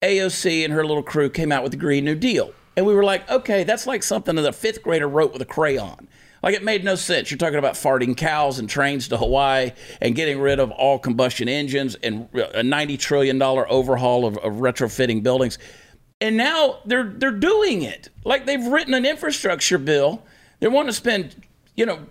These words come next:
trillions of dollars to do this. It, so eventually you take the most asinine things culturally, and it now starts playing out in our day-to-day life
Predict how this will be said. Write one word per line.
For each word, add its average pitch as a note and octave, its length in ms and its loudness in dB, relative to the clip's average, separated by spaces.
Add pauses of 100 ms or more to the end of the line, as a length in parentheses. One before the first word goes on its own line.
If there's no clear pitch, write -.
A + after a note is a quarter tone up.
(400)
trillions C4+ 440 2
of F#3 100 0
dollars G3 540 0 (100)
to G3 120 -4
do A#3+ 320 0
this. C#3 400 0 (840)
It, B3 480 -6
so - 240 2
eventually C#4+ 460 -2
you A3+ 140 0
take A#3+ 360 0
the G#3 60 2
most G3 200 0 (120)
asinine G#3 680 -2
things F3 300 0
culturally, D#3+ 600 0 (420)
and A#3+ 160 0
it - 120 -8
now C4+ 160 0
starts - 240 -4
playing G3 340 -2
out F3 140 2
in F3 100 2
our E3+ 120 4
day-to-day D#3+ 420 0
life F3 520 -4